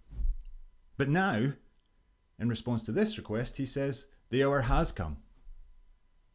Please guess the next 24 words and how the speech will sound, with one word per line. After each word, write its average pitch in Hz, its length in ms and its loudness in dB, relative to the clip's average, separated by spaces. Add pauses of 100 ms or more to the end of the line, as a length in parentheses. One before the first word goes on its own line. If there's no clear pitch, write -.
(100)
The 98 300 -8
hour 101 320 -2
for 92 260 -4
what? 95 380 -8 (1500)
He 117 120 -4
says, 120 340 2
"For 120 180 2
the 107 140 -2
Son 151 400 0
of 127 260 -2
Man 113 440 0
to 110 120 -4
be 107 380 0
glorified." 104 920 -6 (1700)
Son 160 240 0
of 143 220 0
Man 120 540 2
is 113 320 -2
a - 80 -12
term 90 640 -6
that 87 140 -6
he's 104 160 -8
taken 104 340 -6
to 98 320 -6